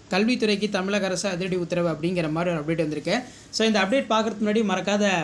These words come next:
மாணக்கர் கல்வி மலர் YouTube சேனல் சப்ஸ்கிரைப் பண்ணி கீழே இருக்கக்கூடிய பெல் ஐகானை பிரஸ் பண்ணி ஆல்னு வச்சுக்கோங்க. So, அப்பதான் வந்து பார்த்தீங்கன்னா பள்ளி, கல்லூரி விடுமுறை தொடர்பான அப்டேட்லாம் உங்களுக்கு வரும். So,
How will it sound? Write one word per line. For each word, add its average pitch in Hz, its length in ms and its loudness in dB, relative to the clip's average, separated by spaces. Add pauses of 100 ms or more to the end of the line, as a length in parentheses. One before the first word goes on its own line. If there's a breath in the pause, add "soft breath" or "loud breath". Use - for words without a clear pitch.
(120)
மாணக்கர் 220 440 0
கல்வி 208 280 0
மலர் 202 240 0
YouTube 180 280 -2
சேனல் 165 240 -2
சப்ஸ்கிரைப் 175 340 -6
பண்ணி 190 320 -2
கீழே 214 260 -2
இருக்கக்கூடிய 170 300 -2
பெல் 165 140 0
ஐகானை 175 300 -2
பிரஸ் 156 200 -8
பண்ணி 170 160 -2
ஆல்னு 160 240 -2
வச்சுக்கோங்க. 151 340 -4 (360 loud breath)
So, - 200 -2
அப்பதான் 247 380 0
வந்து 220 120 0
பார்த்தீங்கன்னா 208 380 0
பள்ளி, 233 300 0
கல்லூரி 220 380 2
விடுமுறை 214 340 0
தொடர்பான 170 460 -2
அப்டேட்லாம் 185 440 -2
உங்களுக்கு 165 260 -2
வரும். 180 260 0 (220 loud breath)
So, 208 180 0